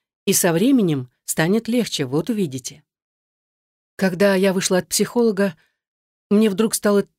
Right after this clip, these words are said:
так легко и спокойно, словно с плеч гора свалилась. Надо же, как иногда полезно просто выговориться, поделиться тем, что наболело, и получить мудрый совет в ответ.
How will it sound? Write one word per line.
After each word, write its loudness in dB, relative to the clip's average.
так -4
легко 0
и 2
спокойно, -2
словно 0
с -4
плеч -2
гора 2
свалилась. -6
Надо 0
же, -2
как -2
иногда 0
полезно -2
просто 0
выговориться, -4
поделиться 0
тем, 0
что -2
наболело, 0
и 2
получить -2
мудрый 2
совет -2
в -2
ответ. -8